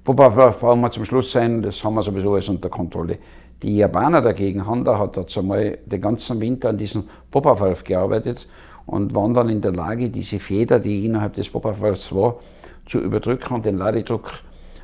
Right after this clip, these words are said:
äh, damit wi-, doch wieder höher zu stellen, als wir ursprünglich geplant war und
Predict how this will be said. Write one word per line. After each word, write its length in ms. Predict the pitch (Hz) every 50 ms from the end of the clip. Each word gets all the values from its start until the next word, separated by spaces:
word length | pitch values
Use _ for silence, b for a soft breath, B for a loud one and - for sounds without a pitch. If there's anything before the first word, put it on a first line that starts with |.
| b b -
äh, 240 | - 98 101 101 98
damit 380 | - 104 104 113 113 113 -
wi-, 80 | 117 110
doch 280 | - 127 120 - -
wieder 240 | 131 123 - 110 95 85
höher 340 | 104 113 120 123 123 120
zu 180 | - - 123 110
stellen, 400 | - - 110 107 110 110 110 110
als 260 | - - 98 90 -
wir 480 | 87 95 98 98 98 98 98 107 - - - - -
ursprünglich 460 | - 98 92 - - 95 87 90 -
geplant 480 | - 98 87 - 87 90 98 101 98 101
war 260 | 101 90 87 - -
und 140 | - 87